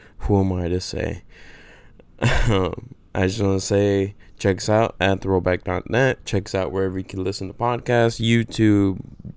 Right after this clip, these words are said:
Google Play, Pandora, anywhere.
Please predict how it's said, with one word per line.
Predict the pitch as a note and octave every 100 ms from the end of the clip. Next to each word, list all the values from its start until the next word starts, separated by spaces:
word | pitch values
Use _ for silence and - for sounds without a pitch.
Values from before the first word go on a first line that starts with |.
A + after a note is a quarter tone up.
| - - -
Google | A#2+ A#2 A2+
Play, | G#2 G#2+ G2+ G2 F#2 F#2 - - - - - -
Pandora, | G2+ F#2+ G2 G#2+ G#2 G2 D2 G#1 - - - - -
anywhere. | A#2+ C#3+ D3+ G#2+ F#2+ -